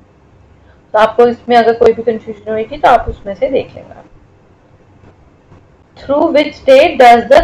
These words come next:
कृष्णा flow? कृष्णा रिवर कहाँ से फ्लो होती है? कर्नाटका and आंध्र प्रदेश। Through which state does the कावेरी flow? कावेरी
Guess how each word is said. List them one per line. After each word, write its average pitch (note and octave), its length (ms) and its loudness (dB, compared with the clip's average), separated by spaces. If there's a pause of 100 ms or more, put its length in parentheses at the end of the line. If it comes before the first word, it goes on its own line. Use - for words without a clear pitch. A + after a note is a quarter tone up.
(120)
कृष्णा D4+ 500 -2
flow? - 280 -4 (120)
कृष्णा B3 380 -2
रिवर C4 340 2
कहाँ C4 180 0
से A#3 140 -6
फ्लो C4 220 0
होती B3+ 340 2
है? C#4+ 260 0 (500)
कर्नाटका A3+ 840 2 (440)
and A#3 640 0
आंध्र G3 420 -4
प्रदेश। G#3+ 880 -6 (2000)
Through D#4 260 0
which C4 200 0
state B3 680 2
does G#3+ 200 6 (100)
the D4 160 6 (120)
कावेरी D4+ 680 2
flow? F3+ 200 0 (460)
कावेरी A3 680 -2